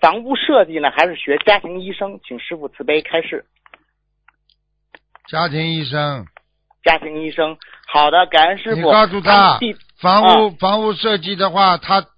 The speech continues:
Speaker 2: 他赚不了钱，成不了大事的，而且他以后会，会碰到很多坏男人的，嗯。
Speaker 1: 好的，感恩师傅，弟子会，会转告他的。
Speaker 2: 嗯。
Speaker 1: 感恩师傅，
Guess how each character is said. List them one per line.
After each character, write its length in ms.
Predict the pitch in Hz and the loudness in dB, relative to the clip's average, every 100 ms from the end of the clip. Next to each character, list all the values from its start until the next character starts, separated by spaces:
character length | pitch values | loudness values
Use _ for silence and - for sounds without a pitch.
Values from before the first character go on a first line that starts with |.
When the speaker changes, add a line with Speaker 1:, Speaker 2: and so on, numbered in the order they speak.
| _ _ _ _ _ _ _ | _ _ _ _ _ _ _
Speaker 2:
他 120 | - 185 | -8 -2
赚 200 | 214 208 | 0 0
不 80 | |
了 160 | 185 160 | 0 -2
钱， 500 | 131 151 175 180 156 | -2 -4 -2 0 -2
成 220 | - 160 | -6 -8
不 60 | 180 | -4
了 180 | 180 151 | -2 -2
大 240 | 170 160 | -2 -2
事 280 | 147 - 165 | -4 -8 -6
的， 180 | 139 131 | -4 -4
而 100 | 165 | -4
且 160 | 156 156 | -6 -2
他 140 | 175 | -2
以 180 | 165 143 | -2 -6
后 200 | 143 156 | -8 -6
会， 320 | 165 160 143 - _ _ _ _ _ _ | -6 -6 -10 -16 _ _ _ _ _ _
会 120 | 165 170 | -10 -8
碰 200 | 170 175 | -6 -2
到 140 | 170 | -2
很 180 | 135 135 | -2 -6
多 140 | 160 | -6
坏 220 | 160 170 147 | -4 -2 -2
男 240 | 123 131 | -4 -8
人 160 | 127 107 | -10 -12
的， 80 | |
嗯。 560 | 92 82 _ _ 98 90 85 _ _ | -16 -20 _ _ -20 -20 _ _ _
Speaker 1:
好 300 | - 147 131 | -6 0 2
的， 220 | 135 156 - - | 4 2 0 -6
感 140 | - 156 | 0 2
恩 100 | 170 | 0
师 160 | 170 | -6
傅， 140 | 170 151 | -6 -6
弟 200 | - 196 | -6 -8
子 120 | 147 | -8
会， 260 | 185 185 - _ - - | -6 -6 -6 _ -20 -20
会 200 | - - | -6 -2
转 220 | 175 131 127 | 0 -2 2
告 160 | 156 | 2
他 180 | 143 139 | 4 0
的。 100 | 127 107 | -2 -6
Speaker 2:
嗯。 200 | 110 98 | -8 0
Speaker 1:
感 140 | 151 | 2
恩 120 | 170 | 0
师 140 | 190 202 | -4 -2
傅， 200 | 160 | -2